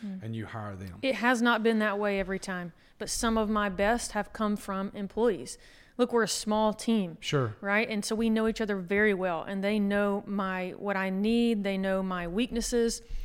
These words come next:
Speaker 1: And so if I can go to them and, and say, "Hey, guys, this is what I need.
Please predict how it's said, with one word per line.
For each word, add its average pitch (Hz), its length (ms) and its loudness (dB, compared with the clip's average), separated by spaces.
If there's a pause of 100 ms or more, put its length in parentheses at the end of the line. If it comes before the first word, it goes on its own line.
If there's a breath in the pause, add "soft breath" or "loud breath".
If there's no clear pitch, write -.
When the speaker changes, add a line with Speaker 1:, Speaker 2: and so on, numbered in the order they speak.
(160 loud breath)
Speaker 1:
And 208 120 -4
so 202 160 0
if 196 140 -2
I 220 100 2
can 220 220 -2
go 214 220 4
to 208 160 -4
them 214 400 2
and, 170 200 -8
and 190 100 -6
say, 196 160 -4
"Hey, 185 160 -2
guys, 185 300 0
this 240 160 -2
is 233 80 -2
what 202 120 -2
I 170 100 -8
need. 202 520 0